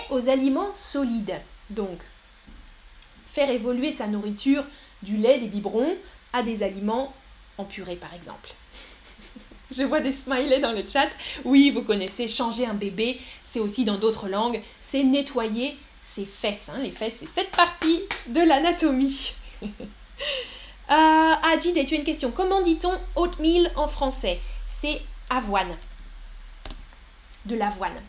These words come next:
Ça, c'est la céréale avoine. Euh, tu peux dire, euh, du, on dit du porridge aussi, hein. On donne de la purée, de la purée d'avoine, euh, du porridge. Tu peux utiliser le mot anglais du porridge.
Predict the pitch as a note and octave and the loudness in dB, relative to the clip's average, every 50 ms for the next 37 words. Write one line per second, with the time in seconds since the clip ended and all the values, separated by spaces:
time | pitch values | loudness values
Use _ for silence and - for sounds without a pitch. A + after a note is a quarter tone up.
0 | - - - B3+ B3+ - C#4+ A#3+ A3+ A#3 - - D#4 C#4 - C4+ B3 B3 A3+ B3+ | -12 -6 -6 -6 -4 -2 -2 -2 -2 -4 -4 -2 -2 -2 0 0 2 2 2 2
1 | D4+ D#4 A#3 G#3+ - - - - - - - - - - - - G#3+ G#3 F3+ F3+ | 2 0 -2 -4 -8 -14 -18 -20 -20 -20 -20 -20 -20 -12 -6 -6 -6 -4 -4 -4
2 | F3+ E3+ E3 D#3 D3 - - - - - - - - - - G#3 G#3+ G#3 G3+ G3+ | -4 -4 -6 -10 -14 -18 -20 -20 -20 -20 -20 -20 -20 -12 -6 -2 0 2 2 4
3 | G3+ G3 G3+ G3+ G3+ G3 - - - - - - - - - - - - - - | 4 2 2 2 0 -4 -6 -8 -14 -16 -16 -14 -14 -14 -14 -14 -16 -16 -12 -10
4 | - B3 G#3 - B3 B3 G#3 G#3 B3 C4 C#4 C#4+ C4 A#3+ A3+ A3 A3 G#3+ G#3 G#3+ | -8 -8 -6 -4 -4 -4 -2 0 2 4 4 2 2 0 0 0 0 -2 -2 -4
5 | G#3+ G#3+ G#3 G#3 G#3+ G#3+ G#3+ G#3+ G#3 G#3+ G#3 - - - A#3+ A#3+ A3 A#3+ D4 D#4+ | -2 -2 -2 -2 -2 -2 -2 -2 -4 -4 -6 -10 -10 -6 -4 -2 -2 -2 0 0
6 | C#4+ C4 - - A#3 A3 G#3+ A3+ A#3 A3+ G#3 G#3 F#3 F#3 - - - F#3+ F#3+ F3+ | 0 -2 0 2 2 2 2 0 -2 -2 -4 -4 -6 -8 -10 -12 -10 -8 -8 -6
7 | F#3 A#3 - - - - - - G#3 G#3 A#3 A#3 A#3 A#3 A3+ G#3+ G3 - - - | -6 -8 -10 -14 -20 -20 -14 -10 -6 -4 -2 -2 0 0 0 0 0 -2 -6 -2
8 | - C4+ C4 B3+ B3+ B3 A#3+ A#3+ G#3+ A3 G3+ G3 G3+ - - A#3+ A3+ A3 G#3+ G#3 | 0 0 0 2 0 0 0 0 -2 -2 -2 -2 -4 -6 -6 -4 -4 -2 -2 -2
9 | G3+ G3 G3+ A3 A3 A#3 B3 B3 B3+ - - - - - - - - G3+ G3 G3 | -4 -2 0 0 0 0 0 -2 -4 -8 -12 -16 -20 -20 -20 -12 -8 -4 -2 -2
10 | G3 G3 G3 G3 G3 F3+ G3+ G3+ - A3+ G3+ F3+ G3+ G3+ G3 - - - - - | 0 0 -2 -2 -4 -6 -8 -10 -8 -8 -8 -6 -6 -8 -8 -8 -10 -12 -12 -16
11 | - - - - - - - - - - - - F#3+ F3+ - - F#3+ F#3+ F#3 F3+ | -20 -20 -20 -20 -20 -20 -20 -20 -20 -16 -10 -8 -8 -8 -8 -10 -10 -10 -6 -4
12 | G3+ G3 G3+ G3 G3 F#3 F3+ F3 F3+ F3+ F3 E3+ E3+ - - - E3+ E3 E3+ F#3+ | -2 -2 -2 -2 -2 -2 -2 -2 -2 -4 -4 -4 -6 -10 -14 -16 -16 -14 -12 -10
13 | - - | -10 -10